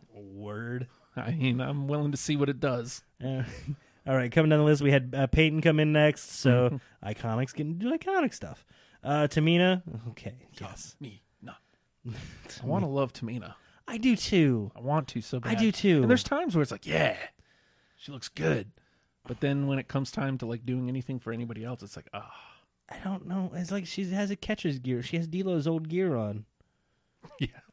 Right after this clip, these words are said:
Speaker 1: Like the old catcher's mitt, or catcher's, uh, protect. Oh, if she did that, I'd lose my mind.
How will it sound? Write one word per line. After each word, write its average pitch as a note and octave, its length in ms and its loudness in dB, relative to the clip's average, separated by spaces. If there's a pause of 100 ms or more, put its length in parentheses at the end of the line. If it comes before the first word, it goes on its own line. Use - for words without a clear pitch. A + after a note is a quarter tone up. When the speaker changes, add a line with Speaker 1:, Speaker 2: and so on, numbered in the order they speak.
Speaker 1:
Like E3+ 160 -8
the F3 60 -6
old F3+ 180 -8
catcher's D#3+ 380 -6
mitt, A2+ 240 -4 (140)
or C3 120 -4
catcher's, C3 460 -6
uh, A2+ 80 -6
protect. A2+ 420 -10 (120)
Oh, C3+ 80 -4
if A2+ 80 -6
she C3 100 -8
did B2 200 -6
that, G#2+ 160 -6
I'd G2+ 120 -6
lose A2 180 -4
my G#2+ 100 -4
mind. A2 340 -4